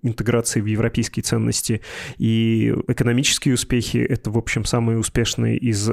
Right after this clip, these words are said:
стран бывшего Советского Союза, из стран Балтии. Первая вошла в зону евро, там коррупция ниже, если говорить про культуру, чем в соседних странах, в Латвии и Литве, например, не говоря уж про Россию или там Беларусь.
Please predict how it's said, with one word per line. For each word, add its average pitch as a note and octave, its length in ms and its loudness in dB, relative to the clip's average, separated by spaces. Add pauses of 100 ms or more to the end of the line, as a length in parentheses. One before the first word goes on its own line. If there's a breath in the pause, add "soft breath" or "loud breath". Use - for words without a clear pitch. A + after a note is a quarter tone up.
стран A2 420 0
бывшего A2 300 0
Советского G#2+ 420 0
Союза, C3 460 2
из - 180 -2
стран G#2+ 340 0
Балтии. C3 400 2
Первая A2+ 420 2
вошла A2 340 0
в A2 360 0
зону A2 260 2
евро, C3 380 4
там A2 180 -2
коррупция C3+ 600 2
ниже, A#2+ 360 4
если A2 240 -2
говорить A2+ 320 0
про - 140 -2
культуру, A2+ 540 0
чем G#2+ 420 0
в A2 320 2
соседних A2 480 0
странах, A2 500 -2
в A2+ 160 -4
Латвии A2+ 520 2
и G#2 80 2
Литве, G#2 320 0
например, G#2 440 -2
не A2 100 0
говоря G#2+ 240 2
уж - 140 -6
про A2 200 -2
Россию A2 480 0
или A2+ 80 -8
там G2+ 240 -4
Беларусь. G#2+ 440 0